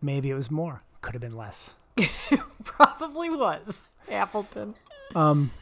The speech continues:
Speaker 1: so you're, uh, we had talked about going vegan for the new year.
Speaker 2: Yeah.
Speaker 1: And we're kind of every other day vegans right now.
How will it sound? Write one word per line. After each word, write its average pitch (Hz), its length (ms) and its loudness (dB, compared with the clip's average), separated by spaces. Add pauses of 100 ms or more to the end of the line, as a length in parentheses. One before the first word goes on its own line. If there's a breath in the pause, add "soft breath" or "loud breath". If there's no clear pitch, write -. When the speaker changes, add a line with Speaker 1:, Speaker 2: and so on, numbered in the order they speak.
(180)
Speaker 1:
so 160 340 8 (420)
you're, 156 460 6
uh, 135 300 0
we 160 120 6
had 165 100 6
talked 180 240 4
about 156 200 2
going 151 260 2
vegan 143 420 4 (640)
for 165 120 -2
the 143 80 2
new 143 120 2
year. 185 420 2
Speaker 2:
Yeah. 196 340 2
Speaker 1:
And 180 160 8
we're 190 80 10
kind 277 200 4
of 240 100 4
every 175 320 4
other 185 140 6
day 190 180 6
vegans 202 440 2
right 127 140 -2
now. 117 240 -10